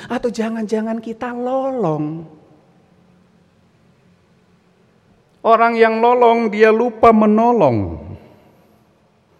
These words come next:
Dan orang yang lolong itu selain lupa untuk menolong, percayana loba bolong.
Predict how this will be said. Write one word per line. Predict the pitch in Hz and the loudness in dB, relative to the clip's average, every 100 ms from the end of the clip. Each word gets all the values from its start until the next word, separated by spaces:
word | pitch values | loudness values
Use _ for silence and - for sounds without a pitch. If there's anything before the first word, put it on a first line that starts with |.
| _ _ _ _ _ _ _ _ _ _ _ | _ _ _ _ _ _ _ _ _ _ _
Dan | - 180 | -2 4
orang | 208 233 233 | 4 4 2
yang | 233 220 220 | 2 2 2
lolong | 226 233 247 240 | 2 4 2 0
itu | 220 254 | -6 -6
selain | 240 220 214 220 220 | -6 -2 0 0 0
lupa | 214 277 - 247 240 | -2 -4 -2 0 0
untuk | 226 226 226 | 0 -2 -2
menolong, | 220 214 240 247 151 110 170 185 - - | 0 2 2 0 0 -2 -4 -8 -10 -2
percayana | 233 226 - 208 208 220 226 220 | -2 -2 -6 -4 -2 -2 -4 -6
loba | 220 208 208 202 | -6 -4 -4 -2
bolong. | 226 226 214 202 185 | 0 0 -2 -6 -10